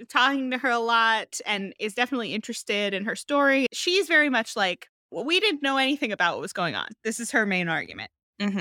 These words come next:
Speaker 1: "We knew nothing. My husband was in the military before the Nazis were even Nazis. He was just a loyal German patriot, and he had no idea what was going on. And, and he, uh, whatever he knew was going on, like, I certainly knew even less, right? Like,
Speaker 2: Yes.
Speaker 1: I, I'm just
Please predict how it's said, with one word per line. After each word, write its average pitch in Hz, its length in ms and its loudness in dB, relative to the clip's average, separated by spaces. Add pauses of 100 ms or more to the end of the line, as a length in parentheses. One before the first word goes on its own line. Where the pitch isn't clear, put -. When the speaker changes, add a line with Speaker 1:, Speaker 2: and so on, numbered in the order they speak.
Speaker 1:
"We 339 140 0
knew 320 180 0
nothing. 214 480 -4
My 233 120 0
husband 339 340 4
was 320 120 -2
in 285 100 2
the 269 60 2
military 254 500 2
before 277 520 0
the 277 80 -4
Nazis 240 420 -2
were 214 80 -2
even 196 220 -4
Nazis. 269 640 2
He 220 80 0
was 180 160 -2
just - 240 -2
a 208 220 2
loyal 277 720 2 (180)
German 247 360 0
patriot, 320 560 2 (260)
and 208 320 4
he 226 140 0
had 180 220 0
no 302 140 2
idea 277 260 4
what 202 60 -2
was 196 120 -6
going 175 300 -2
on. - 220 -8 (400)
And, 202 360 0
and 214 140 2
he, 277 200 -2 (100)
uh, 202 380 -4
whatever 339 380 4
he 453 200 0
knew 302 120 0
was 233 140 0
going 240 260 4
on, 247 160 4
like, 226 120 0
I 294 220 4
certainly 277 400 -4
knew 277 120 -2
even 277 180 -2
less, 254 340 2
right? 240 220 6
Like, 208 220 -4
Speaker 2:
Yes. 220 120 6
Speaker 1:
I, 247 260 4
I'm 302 300 2
just 247 220 -6